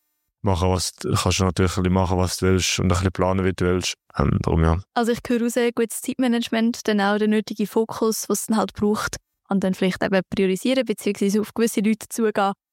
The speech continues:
Speaker 2: und dann schauen, was alles möglich ist. Ich bin mir sicher, das ist sehr hilfreich gewesen, falls da jemand jetzt wirklich gerade in dieser Situation steht.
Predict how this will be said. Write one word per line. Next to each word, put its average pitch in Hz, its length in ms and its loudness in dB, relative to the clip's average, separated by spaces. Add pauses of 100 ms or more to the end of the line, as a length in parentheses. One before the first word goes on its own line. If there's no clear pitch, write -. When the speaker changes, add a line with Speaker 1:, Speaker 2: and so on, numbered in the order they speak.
(120)
Speaker 2:
und 208 140 0
dann 202 140 2
schauen, 208 280 2
was 175 140 -2
alles 180 320 0
möglich 185 300 -2
ist. - 240 0 (540)
Ich - 60 -20
bin 247 100 0
mir 254 60 2
sicher, 294 200 -2
das 277 140 -2
ist 240 120 -4
sehr 262 120 2
hilfreich 262 340 0
gewesen, 247 200 0
falls 233 280 -2
da 202 80 0
jemand - 180 -2
jetzt 226 220 -2
wirklich 240 240 -2
gerade 233 180 0
in 220 40 0
dieser 214 200 0
Situation 214 560 0
steht. 208 320 -2